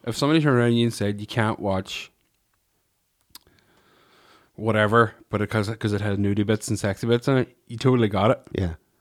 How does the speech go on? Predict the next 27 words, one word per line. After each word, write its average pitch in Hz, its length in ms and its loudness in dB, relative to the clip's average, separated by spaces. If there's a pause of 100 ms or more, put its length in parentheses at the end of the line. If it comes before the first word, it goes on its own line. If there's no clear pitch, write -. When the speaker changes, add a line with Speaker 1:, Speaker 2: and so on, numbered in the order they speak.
(260)
Speaker 2:
But - 120 -6
the - 80 -12
Speaker 1:
But - 100 -6
when 151 120 8
Speaker 2:
cursing 160 140 10
Speaker 1:
somebody 170 460 6
goes, 120 500 4 (300)
<laughs> 135 300 -12
'cause 123 120 -2
somebody 127 260 4
says, 120 180 -2
"Go 110 140 2
away 107 200 4
and 107 100 0
shite," 104 380 -4 (540)
you're 185 120 -4
like, 220 200 -6
"I 262 100 2
heard 247 200 4
that 113 160 -2
this, 101 180 -8
oh, 180 100 -4 (120)
Granny 175 240 0
said 294 180 -2
that 302 160 -2
this - 140 -8
morning 139 280 4